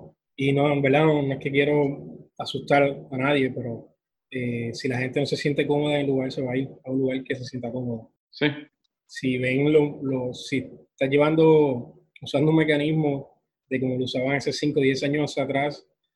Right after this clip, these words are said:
Speaker 1: vas a quedarte con lo que son viejitos. Y la muerte es real.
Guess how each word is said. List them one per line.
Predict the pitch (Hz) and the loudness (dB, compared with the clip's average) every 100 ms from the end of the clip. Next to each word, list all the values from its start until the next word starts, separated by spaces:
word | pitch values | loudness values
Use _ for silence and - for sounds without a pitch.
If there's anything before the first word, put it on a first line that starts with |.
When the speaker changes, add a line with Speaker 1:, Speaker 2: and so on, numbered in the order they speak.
| _ | _
Speaker 1:
vas | 127 | -4
a | 135 | 0
quedarte | 143 139 143 | 0 0 -2
con | 147 | -4
lo | 135 | -4
que | |
son | 131 131 | -4 -4
viejitos. | 127 143 147 113 _ _ _ - | -2 -2 -4 -6 _ _ _ -10
Y | 131 123 131 - - _ _ _ | -6 -4 -6 -10 -18 _ _ _
la | 135 | -2
muerte | 131 131 131 139 | 0 0 0 0
es | 127 | -2
real. | 123 131 120 | -4 -4 -6